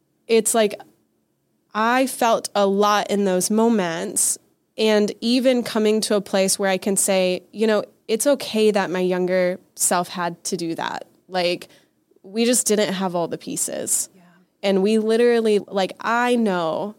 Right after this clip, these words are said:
Speaker 1: like, how, yes, freeze response, like, how much I literally couldn't take action in those moments. Um, and other, I, I maybe still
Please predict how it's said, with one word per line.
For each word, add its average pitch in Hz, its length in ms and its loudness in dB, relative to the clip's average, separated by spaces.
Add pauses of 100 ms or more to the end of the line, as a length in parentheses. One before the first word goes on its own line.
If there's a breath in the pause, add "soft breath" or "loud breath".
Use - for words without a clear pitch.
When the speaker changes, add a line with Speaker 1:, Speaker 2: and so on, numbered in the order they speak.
Speaker 1:
like, 180 200 -2
how, 185 680 -2
yes, 185 360 -2
freeze 214 400 -2
response, 180 500 -8
like, 170 120 -8
how 196 200 -4
much 196 320 -4
I 190 140 0
literally 220 500 2
couldn't - 540 -4
take 180 280 -6
action 220 440 -4
in 220 100 0
those 214 260 -4
moments. 254 640 -2 (640 soft breath)
Um, 185 720 0 (680)
and 220 180 0
other, 214 600 2 (320 soft breath)
I, 196 340 2
I 196 460 0
maybe 208 420 0
still 196 880 2